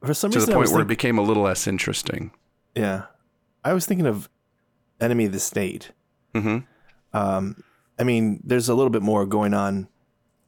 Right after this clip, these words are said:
Speaker 1: in Will Smith's life, or, you know, this character is
Speaker 2: Mm-hmm.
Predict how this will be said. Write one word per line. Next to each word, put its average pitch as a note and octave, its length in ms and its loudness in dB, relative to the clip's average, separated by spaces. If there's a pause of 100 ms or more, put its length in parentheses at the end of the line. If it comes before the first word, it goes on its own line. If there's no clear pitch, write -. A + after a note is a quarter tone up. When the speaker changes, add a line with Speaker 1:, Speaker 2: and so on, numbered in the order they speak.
(140)
Speaker 1:
in G2+ 380 -2 (120)
Will G#2 160 -2
Smith's - 560 -4 (480)
life, F2+ 440 -4
or, - 100 -4
you G2 100 -2
know, - 120 -4
this - 180 -8
character G2 400 -4
is F#2 160 -4
Speaker 2:
Mm-hmm. F#2 340 0